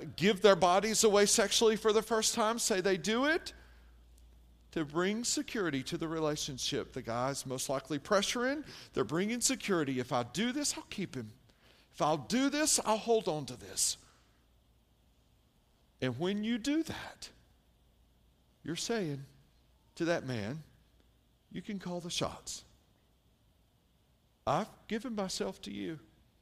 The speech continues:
to keep you." Or, guy, if it's a girl,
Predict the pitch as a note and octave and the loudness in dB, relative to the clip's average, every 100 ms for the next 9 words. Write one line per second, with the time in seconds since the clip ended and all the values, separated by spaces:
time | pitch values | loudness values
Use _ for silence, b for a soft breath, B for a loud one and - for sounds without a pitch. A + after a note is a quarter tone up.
0 | _ _ _ _ _ _ _ _ _ _ | _ _ _ _ _ _ _ _ _ _
1 | - E3+ - A#3+ G#3+ - F#2 D2+ C2 A#1+ | -12 -10 -8 -8 -8 -10 -10 -10 -12 -16
2 | - _ _ _ _ _ _ _ _ _ | -20 _ _ _ _ _ _ _ _ _
3 | _ _ _ _ _ _ _ _ _ B2 | _ _ _ _ _ _ _ _ _ -2
4 | B2+ F#3 B3 - _ _ _ _ _ _ | 0 0 -4 -10 _ _ _ _ _ _
5 | _ _ _ _ _ - F#2 B2 F#3 A#3+ | _ _ _ _ _ -10 -2 0 -2 -6
6 | - _ _ _ E3 E3 A#3+ E4+ F#4+ A4 | -14 _ _ _ -12 -10 -6 -6 -6 -8
7 | A4 A2 | -8 -10